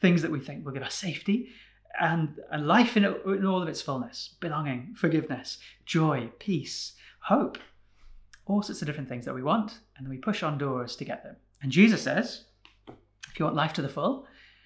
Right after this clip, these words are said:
if you want to really be safe, even through death, then I am the door. Very truly, I tell you, I am the gate for the sheep. And this is the picture, okay, in Jesus' day.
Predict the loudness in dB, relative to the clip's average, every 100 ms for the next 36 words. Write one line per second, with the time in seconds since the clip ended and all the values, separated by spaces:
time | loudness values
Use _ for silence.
0 | _ 2 6 8 8 6 6 6 4 2
1 | -2 4 6 4 2 6 6 6 2 0
2 | 0 2 2 0 -8 -20 -20 -20 -20 -20
3 | _ _ _ _ _ _ 0 2 4 6
4 | 4 2 -2 -4 -4 -4 0 2 2 0
5 | -10 _ _ _ _ _ _ 2 4 4
6 | 2 0 0 0 -2 -4 -4 2 2 2
7 | 0 -2 -2 -2 0 0 -2 -8 -8 -6
8 | -6 -8 -10 -4 4 4 4 -2 -4 -4
9 | -6 -12 -16 -20 -20 -14 2 4 4 2
10 | 0 -2 -6 -8 -4 -2 -4 -6 -2 0
11 | 0